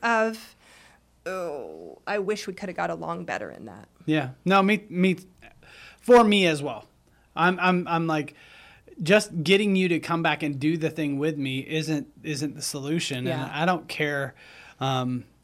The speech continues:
Speaker 2: I, as I'm saying this, I'm like, I do care about how the play structure is built,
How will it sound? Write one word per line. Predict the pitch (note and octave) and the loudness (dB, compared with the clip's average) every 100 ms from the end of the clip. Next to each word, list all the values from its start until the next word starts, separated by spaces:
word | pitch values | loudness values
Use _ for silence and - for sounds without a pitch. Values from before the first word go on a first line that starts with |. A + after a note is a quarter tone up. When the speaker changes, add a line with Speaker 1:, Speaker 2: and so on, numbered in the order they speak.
| _ - | _ -8
Speaker 2:
I, | D#3+ | -6
as | E3 F#3 | -4 -4
I'm | E3 | -4
saying | E3 D3+ | -4 -4
this, | C3 | -4
I'm | C#3 | -6
like, | C3+ | -6
I | C#3 | -8
do | F3+ A#3+ | -4 -6
care | - - G3+ D#3 C3 C3 | -6 -6 -2 -2 -2 -4
about | C#3 C3 - | -4 -6 -2
how | F3 | -2
the | D3 | -2
play | B2+ D#3 C#3 | -4 -4 -4
structure | - C3 - B2+ | -6 -6 -8 -10
is | - | -2
built, | G#3 F3+ A#2 - | 4 4 2 -10